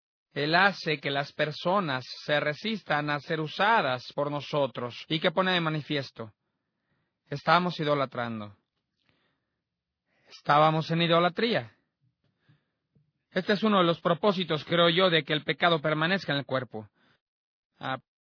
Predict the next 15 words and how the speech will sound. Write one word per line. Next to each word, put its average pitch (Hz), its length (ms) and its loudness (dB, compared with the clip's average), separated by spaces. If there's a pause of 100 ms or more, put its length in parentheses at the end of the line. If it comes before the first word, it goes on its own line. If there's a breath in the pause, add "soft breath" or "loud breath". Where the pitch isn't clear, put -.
(220)
para 143 220 2
las 156 200 2
diferentes 175 640 0
perspectivas 165 840 0
en 151 80 -2
el 147 80 -2
cuerpo 143 240 -2
de 143 80 -2
Cristo, 147 480 -6
para 135 220 0
los 139 160 -2
diferentes 156 540 -4
temperamentos 151 1000 -2
y 135 200 -2
personalidades. 143 1040 -2